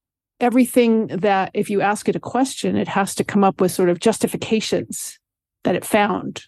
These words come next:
online. Okay, so the problem is, okay, things online aren't always correct. <laughs> And also,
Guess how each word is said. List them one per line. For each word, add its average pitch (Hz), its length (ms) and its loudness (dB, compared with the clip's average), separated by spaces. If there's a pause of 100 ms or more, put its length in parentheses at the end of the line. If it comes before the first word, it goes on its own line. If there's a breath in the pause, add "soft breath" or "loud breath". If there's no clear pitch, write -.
(160)
online. 214 640 0 (760 soft breath)
Okay, 190 440 -2 (360 loud breath)
so 202 500 2 (800)
the 240 180 2
problem 294 400 6
is, 208 200 2
okay, 202 320 0
things 220 260 2
online 208 520 2
aren't 202 160 2
always 190 340 0
correct. - 540 0
<laughs> - 40 -8 (840 loud breath)
And 233 500 4
also, 247 640 2